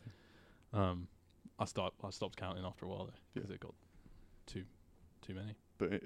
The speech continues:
Speaker 1: from, from a development point of view, you got exposed to a lot of different languages and, uh, different strains and, and things like that.
Speaker 2: Yeah, different sectors.
Speaker 1: Yeah.
Speaker 2: Uh, yeah, like, San Francisco startup to kind of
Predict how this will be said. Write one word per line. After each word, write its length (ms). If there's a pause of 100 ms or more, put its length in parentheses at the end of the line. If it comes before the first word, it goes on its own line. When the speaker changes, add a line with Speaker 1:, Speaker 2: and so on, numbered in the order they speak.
Speaker 1:
from, 260
from 180
a 20
development 360
point 140
of 80
view, 340
you 120
got 160
exposed 540
to 260 (640)
a 60
lot 120
of 100
different 240
languages 640
and, 340
uh, 280 (680)
different 300 (240)
strains 540
and, 220
and 180
things 200
like 80
that. 200 (180)
Speaker 2:
Yeah, 240
different 300
sectors. 540
Speaker 1:
Yeah. 80
Speaker 2:
Uh, 340 (440)
yeah, 240 (540)
like, 240
San 200
Francisco 360
startup 400
to 400 (320)
kind 140
of 60